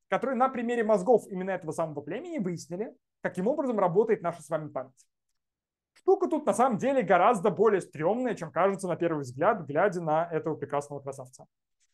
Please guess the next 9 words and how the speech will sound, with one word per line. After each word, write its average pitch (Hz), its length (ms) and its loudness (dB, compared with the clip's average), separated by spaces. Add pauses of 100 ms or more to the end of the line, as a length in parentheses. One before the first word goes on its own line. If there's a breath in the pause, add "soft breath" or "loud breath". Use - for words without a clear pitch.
(360)
А, 175 260 0
дело 302 240 4
в - 80 -18
том, 311 220 4
что, 262 560 6 (100)
а, 185 460 2 (1300)
это 214 180 2
племя 294 280 -2
вымирает 208 500 2